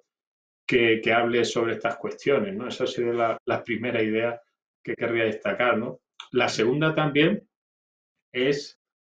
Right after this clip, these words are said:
el hecho de, de que me sigue sorprendiendo que separemos, eh, o que realmente hablemos de una economía social y solidaria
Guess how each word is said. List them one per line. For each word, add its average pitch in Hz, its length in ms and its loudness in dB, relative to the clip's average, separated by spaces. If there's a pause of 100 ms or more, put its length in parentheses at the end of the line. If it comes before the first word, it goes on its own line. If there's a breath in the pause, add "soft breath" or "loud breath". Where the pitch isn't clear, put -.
el 113 140 -4
hecho 131 240 0
de, 151 360 2
de 113 200 -10
que - 80 -8
me 107 140 -4
sigue 147 280 -2
sorprendiendo 117 880 -4 (480)
que 117 120 -2
separemos, 127 760 0 (380)
eh, - 80 -10
o 113 180 -4
que 117 400 0
realmente 127 360 0
hablemos 127 300 2
de 131 80 -4
una 127 120 0
economía 120 400 0
social 123 460 0
y 117 60 4
solidaria 117 600 0